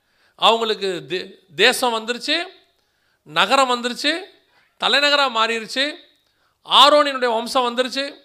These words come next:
பலி செலுத்துற பொருள் வந்துருச்சு, எல்லாம் ரெடி ஆயிருச்சு. இந்த நூறு வருஷத்துல மட்டும்,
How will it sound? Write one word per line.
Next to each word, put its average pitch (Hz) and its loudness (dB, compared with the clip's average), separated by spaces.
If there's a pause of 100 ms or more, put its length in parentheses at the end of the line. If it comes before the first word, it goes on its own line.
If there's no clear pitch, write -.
(240)
பலி 262 4
செலுத்துற 285 -2
பொருள் 240 -2
வந்துருச்சு, 240 -8
எல்லாம் 320 6
ரெடி 294 0
ஆயிருச்சு. 196 -6
இந்த 294 -2
நூறு 277 -2
வருஷத்துல 233 -8
மட்டும், 240 -4